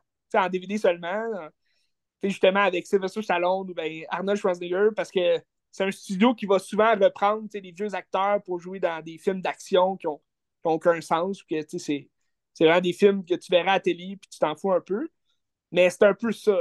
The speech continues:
tu sais, tu sens quand même le V V S film,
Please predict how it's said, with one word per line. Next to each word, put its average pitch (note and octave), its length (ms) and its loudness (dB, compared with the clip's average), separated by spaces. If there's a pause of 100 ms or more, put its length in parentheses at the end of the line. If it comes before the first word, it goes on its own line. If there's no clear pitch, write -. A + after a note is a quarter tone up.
tu G#3+ 80 -12
sais, G#3 60 -10
tu - 100 -20
sens A#3 360 2
quand G3 180 0
même G#3 180 -4
le F#3 100 0
V F#3 140 -8
V F3+ 180 -6
S F3 220 -2
film, F#3+ 480 -4